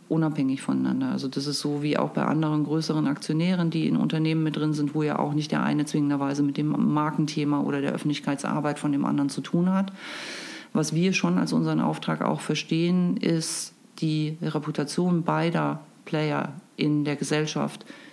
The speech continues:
zu schützen. So, das heißt also, wir agieren extrem vorbildlich als Unternehmen.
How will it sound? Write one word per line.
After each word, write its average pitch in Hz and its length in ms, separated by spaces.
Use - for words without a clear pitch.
zu - 120
schützen. - 400
So, - 180
das 135 180
heißt 139 200
also, 143 200
wir 156 320
agieren 151 380
extrem 151 400
vorbildlich 151 500
als - 120
Unternehmen. 165 680